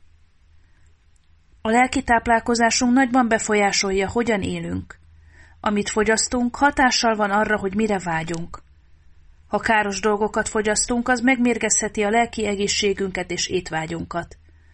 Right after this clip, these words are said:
Ezért utasít minket Péter arra, hogy szabaduljunk meg minden rossz indulattól, csalástól, képmutatástól,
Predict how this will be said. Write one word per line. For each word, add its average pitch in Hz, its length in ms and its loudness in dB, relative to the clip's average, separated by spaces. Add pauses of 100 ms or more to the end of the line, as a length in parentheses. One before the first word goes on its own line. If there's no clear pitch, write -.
(920)
Ezért 269 380 4
utasít 233 460 -2
minket 220 360 -2
Péter 208 400 -4
arra, 202 440 0 (540)
hogy 214 120 -2
szabaduljunk 233 680 2
meg 208 180 -2
minden 233 340 2
rossz 202 260 0
indulattól, 208 720 -2
csalástól, 190 840 -2
képmutatástól, 190 1120 -4